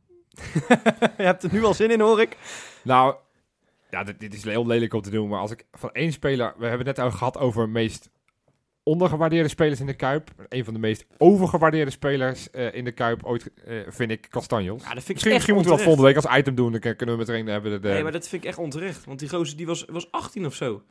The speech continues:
Speaker 3: En toen moest hij er al staan, hè?
Speaker 1: Ja,
Speaker 2: Nee,
Speaker 1: laten, laten
Speaker 2: even
Speaker 1: we nou
Speaker 2: goed.
Speaker 1: ook even ver weg blijven van, eh, van, eh,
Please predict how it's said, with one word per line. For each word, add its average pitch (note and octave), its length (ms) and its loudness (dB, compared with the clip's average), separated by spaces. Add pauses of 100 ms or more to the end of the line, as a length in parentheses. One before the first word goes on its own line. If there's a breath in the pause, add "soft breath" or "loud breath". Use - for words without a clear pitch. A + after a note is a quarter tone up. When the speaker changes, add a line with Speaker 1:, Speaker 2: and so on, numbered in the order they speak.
Speaker 3:
En - 80 -18
toen F#3 100 -6
moest F#3 140 -6
hij F#3 100 -6
er F3 60 -4
al E3 60 -6
staan, - 340 -8
hè? A#2 100 -10 (720)
Speaker 1:
Ja, - 260 -18
Speaker 2:
Nee, C3+ 100 4
Speaker 1:
laten, C3+ 220 2
laten D#3 160 6
Speaker 2:
even E3+ 40 4
Speaker 1:
we - 0 -
nou E3+ 140 8
Speaker 2:
goed. F3 120 6
Speaker 1:
ook F#3+ 60 6
even D#3 160 2
ver E3+ 200 6
weg E3 180 4
blijven D3+ 360 4
van, D3 280 -2
eh, C#3 160 0
van, C#3+ 280 -2
eh, C#3 60 0